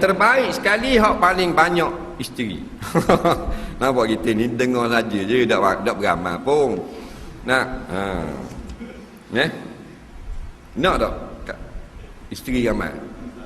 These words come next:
Nak? Ha, apa tak buat? Eh?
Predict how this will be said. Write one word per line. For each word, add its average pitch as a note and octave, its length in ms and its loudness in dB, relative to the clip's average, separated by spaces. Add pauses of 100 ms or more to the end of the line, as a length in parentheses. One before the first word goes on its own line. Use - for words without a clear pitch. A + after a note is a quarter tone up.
(240)
Nak? C3 180 4 (540)
Ha, G#2 140 -2 (340)
apa F#2+ 240 -6
tak G2 100 -2
buat? E2 200 -2 (1200)
Eh? A#2 140 -4